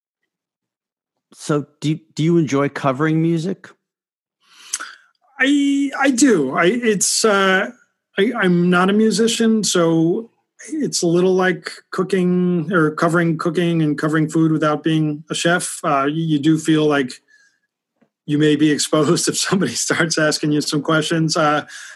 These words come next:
Speaker 2: I, I'm a listener of music, and, and I've always listened very intently, so I, I can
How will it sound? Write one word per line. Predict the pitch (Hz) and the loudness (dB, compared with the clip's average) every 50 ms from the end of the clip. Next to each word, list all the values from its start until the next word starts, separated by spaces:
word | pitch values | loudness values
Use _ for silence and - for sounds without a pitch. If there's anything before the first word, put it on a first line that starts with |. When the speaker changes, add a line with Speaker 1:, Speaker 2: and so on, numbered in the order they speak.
| - - - - - | -20 -20 -12 -4 0
Speaker 2:
I, | 170 185 226 | 0 2 2
I'm | 240 214 202 202 | 2 0 0 2
a | 202 208 | 2 2
listener | 226 226 - - 170 160 143 135 127 139 170 | 2 2 0 0 -2 -2 -2 -2 -2 -4 -4
of | 151 131 | -2 -2
music, | 143 139 127 113 131 131 131 _ - | 0 -2 -2 -2 -4 -8 -10 _ -6
and, | 147 135 135 135 147 165 | -4 -4 -2 -4 -4 -4
and | 151 135 139 | -4 -4 -2
I've | 135 139 | -2 0
always | 147 147 147 147 139 123 113 - - _ _ _ _ _ _ _ _ - | 0 2 2 2 2 0 -2 -4 -8 _ _ _ _ _ _ _ _ -2
listened | 160 160 151 - 151 139 | -2 0 0 0 0 0
very | 139 143 143 139 139 | 0 2 2 0 0
intently, | 135 120 - 135 143 156 151 135 135 131 | -2 -2 -4 -4 -6 -6 -6 -4 -4 -4
so | 123 - 139 | -2 -2 -2
I, | 139 147 160 143 | -2 -2 -2 -4
I | |
can | 123 123 143 139 135 131 123 123 | -4 -2 -2 -2 0 -2 -4 -6